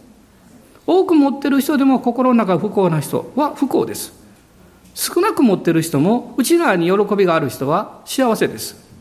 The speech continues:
同じように、この霊的な領域においてその勝利を持っている人は、現実においてそれがどの程度現実化されているかにかかわらず勝利者です。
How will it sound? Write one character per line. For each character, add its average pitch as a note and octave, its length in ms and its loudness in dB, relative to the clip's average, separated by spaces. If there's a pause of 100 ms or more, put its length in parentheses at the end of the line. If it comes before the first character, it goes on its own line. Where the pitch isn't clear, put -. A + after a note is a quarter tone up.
(540)
同 C#4+ 240 4
じ E4 120 0
よ F4+ 80 4
う A#3+ 80 0
に、 - 440 -2 (200)
こ A#3 80 2
の G3+ 100 4
霊 D4 260 4
的 F#4 220 0
な D4+ 160 2
領 C4 240 2
域 B3+ 180 0
に B3+ 140 6
お B3+ 100 2
い G3 100 0
て G#3 360 0
そ - 120 -2
の G3+ 80 2
勝 B3+ 300 0
利 F#3 80 2
を D3+ 60 2
持 C#3 140 2
っ D3+ 40 -6
て D3 140 -2
い C#3 40 2
る C3+ 80 0
人 A#2 200 -8
は、 D3 400 -4 (180)
現 B3+ 340 2
実 C#4+ 260 2
に C4+ 120 8
お C4+ 100 2
い - 60 -2
て - 100 0
そ G#3 140 -2
れ F#3 80 4
が F3 100 2
ど E3+ 220 0
の D4+ 140 4
程 D4+ 260 0
度 F#3 240 0 (180)
現 A#3 220 4
実 A#3 200 0
化 G#3 120 0
さ G#3 100 -2
れ G3 100 0
て F#3 120 -2
い - 20 2
る F#3 80 0
か D#3+ 80 -2
に C3 120 2
か A#3+ 180 -2
か D4 140 2
わ D#4+ 120 2
ら D4+ 140 0
ず B3+ 200 0 (180)
勝 D#3+ 280 0
利 D3 60 -2
者 - 160 -6
で - 100 -16
す。 - 160 -16